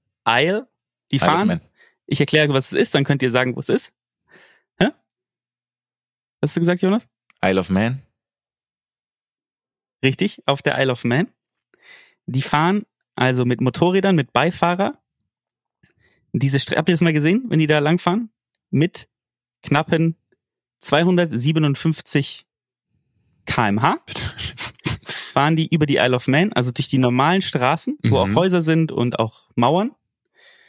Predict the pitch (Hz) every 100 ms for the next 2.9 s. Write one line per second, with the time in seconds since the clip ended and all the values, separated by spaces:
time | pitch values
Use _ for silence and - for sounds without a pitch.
0 | _ _ - 135 135 135 - - 131 135
1 | 143 - 156 - - 127 - 147 143 -
2 | 143 151 143 135 - 170 180 180